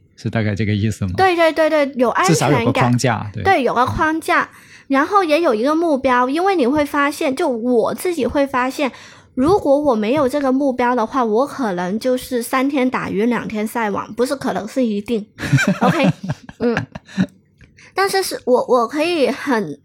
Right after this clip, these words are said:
Speaker 2: 坦诚地说，
Speaker 1: 嗯。
Speaker 2: 呃，虽然C F A是我自己选择的，
Speaker 1: 嗯。
Speaker 2: C P A也是我自己选择的，但是他们两个给我的感觉非常的不一样。
Speaker 1: 嗯，
Speaker 2: 呃，
Speaker 1: OK。
Speaker 2: 我，我现在是很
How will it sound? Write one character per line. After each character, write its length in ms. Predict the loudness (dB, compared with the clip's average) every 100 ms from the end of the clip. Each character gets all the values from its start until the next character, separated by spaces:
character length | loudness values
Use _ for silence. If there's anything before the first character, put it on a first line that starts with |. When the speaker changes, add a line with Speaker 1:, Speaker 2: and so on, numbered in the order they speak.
| _
Speaker 2:
坦 300 | -4 -4 -4
诚 260 | -8 -6 -2
地 160 | -2
说， 400 | -2 0 2 0 -6 -8
Speaker 1:
嗯。 240 | -6 -8 -6
Speaker 2:
呃， 320 | 0 2 2 -2
虽 400 | -4 2 2 4
然 200 | 2 0
C 200 | -2 -2
F 200 | -2 -2
A 160 | -2
是 200 | -2 -2
我 160 | 0 -2
自 180 | -4 -6
己 180 | -4 -6
选 420 | -8 -4 -2 -2 -6
择 200 | -6 -2
的， 160 | -2 -4 -8 -6
Speaker 1:
嗯。 60 | -2
Speaker 2:
C 140 | -2
P 100 | 0
A 140 | 0 0
也 180 | -2 -2
是 140 | -4
我 180 | -2 -2
自 180 | -4 -4
己 120 | -4
选 280 | -2 -4 -4
择 200 | -6 -4
的， 120 | -2
但 160 | -2
是 120 | -4 -6
他 240 | -4 0
们 160 | 0 0
两 180 | 0
个 140 | -2 -2
给 120 | 0
我 140 | 0
的 80 | 0
感 240 | -4 -6 -4
觉 140 | -6
非 260 | -6 -6 -4
常 180 | -4
的 80 | -4
不 220 | -2 -2
一 200 | -2 -2
样。 200 | -2 -4 -6 _ -8
Speaker 1:
嗯， 600 | -6 -4 -4 -6 -6 -6 0
Speaker 2:
呃， 340 | 2 2 2
Speaker 1:
OK。 140 | -2 -10 -16 _ _ _ _ _ _ _ _ _
Speaker 2:
我， 580 | 0 2 4 4 2 0
我 200 | 2 0
现 260 | 0 -2 0
在 180 | 2
是 240 | 0 0 -2
很 220 | -2 -10